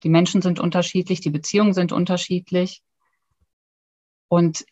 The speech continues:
in dem Moment, wo ich aber in Beziehung gehe, ähm, kann einfach noch ganz viel Kraftvolles auch entstehen. Und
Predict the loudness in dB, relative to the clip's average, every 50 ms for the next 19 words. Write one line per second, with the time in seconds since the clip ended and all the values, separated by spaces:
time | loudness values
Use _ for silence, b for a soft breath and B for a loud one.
0 | _ 2 4 4 6 6 6 8 8 8 8 6 6 4 4 2 4 4 4 4
1 | 6 4 2 0 -2 -6 -4 -2 0 2 2 0 0 _ -4 -4 -2 0 0 0
2 | 0 -2 -2 -4 -10 _ _ -4 -2 -2 0 0 0 0 2 0 0 -2 -4 _
3 | _ _ -10 0 2 4 4 4 4 2 2 0 0 0 0 0 -2 -2 -2 -4
4 | -4 -4 -2 -6 -6 -6 -6 -4 -2 -2 -2 -2 -2 -4 -4 -4 -2 -2 -4 -4
5 | -4 -4 -4 -2 0 0 0 -2 _ _ _ _ _ _ _ 0 2 2 2 0
6 | -4 -10